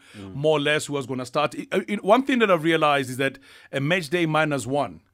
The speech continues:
Speaker 1: Mm.
Speaker 2: whenever you do attend training sessions, you can already see the
Speaker 1: The
Speaker 2: starting
Speaker 1: eleven.
Speaker 2: eleven. The eleven is already there. You know, that is why I know Xulu was not gonna be able, 'cause I saw him limping yesterday.
Speaker 1: Mm.
Speaker 2: So I knew he's not gonna be part of the team here today.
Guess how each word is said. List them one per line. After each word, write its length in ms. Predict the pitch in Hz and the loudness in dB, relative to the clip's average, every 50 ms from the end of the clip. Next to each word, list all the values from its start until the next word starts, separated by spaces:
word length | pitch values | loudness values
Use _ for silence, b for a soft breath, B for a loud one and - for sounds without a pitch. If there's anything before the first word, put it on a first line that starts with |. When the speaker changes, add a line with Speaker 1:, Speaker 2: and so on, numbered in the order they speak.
| _ _ _ - 139 | _ _ _ -12 -8
Speaker 1:
Mm. 40 | 135 | -4
Speaker 2:
whenever 320 | 131 143 160 185 180 190 | -2 0 0 2 4 4
you 120 | 170 160 151 | 4 2 2
do 220 | 117 139 160 160 | 0 2 4 4
attend 320 | 156 147 - 165 151 139 135 | 4 4 2 -2 -2 -2 -2
training 240 | 156 147 147 139 | -4 -4 -2 -4
sessions, 540 | 135 - 151 139 - - 127 82 80 - - b b b b b b | -4 -4 -6 -6 -6 -8 -12 -12 -16 -20 -20 b b b b b b
you 120 | 143 143 | -4 -2
can 180 | - - 160 147 | 2 2 2 4
already 220 | 147 156 156 156 | 4 4 2 2
see 140 | - - 165 | -2 -4 -4
the 80 | 147 139 | -4 -4
Speaker 1:
The 20 | |
Speaker 2:
starting 280 | 139 - 127 104 127 120 | -4 -6 -6 -6 -4 -6
Speaker 1:
eleven. 180 | 113 110 107 104 | -4 -4 -6 -8
Speaker 2:
eleven. 180 | 98 85 76 _ _ _ _ _ | -10 -12 -16 _ _ _ _ _
The 80 | - 123 | -8 -4
eleven 280 | 135 170 202 202 202 185 | -2 0 0 2 2 0
is 100 | 170 139 | 2 2
already 220 | 147 143 143 143 | 2 2 2 2
there. 300 | 135 135 131 117 80 - _ _ _ _ - | 2 0 0 -2 -4 -8 _ _ _ _ -10
You 80 | 123 117 | -8 -6
know, 220 | 135 143 151 - B B B B B | -4 -4 -6 -8 B B B B B
that 120 | 160 170 | 2 2
is 100 | 190 - 208 | 4 6 8
why 100 | 208 185 | 8 8
I 20 | |
know 160 | 180 180 175 | 6 4 2
Xulu 280 | 165 - 202 202 190 175 | 0 2 2 4 4 6
was 120 | 165 147 | 4 4
not 120 | 135 156 147 | 2 0 -2
gonna 100 | 151 143 | -2 -2
be 100 | 139 143 | -2 -2
able, 120 | 143 131 147 | -4 -4 -4
'cause 80 | 135 | -6
I 40 | 135 | -6
saw 120 | 127 - | -2 -2
him 100 | 160 139 131 | -2 0 0
limping 340 | 131 160 175 - - 147 131 | 2 0 0 0 -2 -4 -6
yesterday. 380 | 113 104 - 107 90 - 76 90 | -6 -8 -12 -14 -16 -16 -16 -16
Speaker 1:
Mm. 360 | 95 92 95 92 92 92 92 | -16 -14 -14 -14 -14 -10 -6
Speaker 2:
So 100 | 95 135 | -4 -2
I 40 | 131 | 0
knew 140 | 139 151 | 2 2
he's 100 | 156 139 | 2 2
not 80 | 147 160 | 2 2
gonna 100 | 160 143 | 0 0
be 80 | 135 131 | -2 -2
part 160 | - 139 131 | 0 0 0
of 80 | 123 | 0
the 60 | 120 117 | -2 -6
team 240 | - - 139 127 123 | -6 -4 -4 -2 -2
here 120 | 123 123 123 | -4 -4 -6
today. 320 | - 123 123 131 151 | -6 -6 -4 -4 -6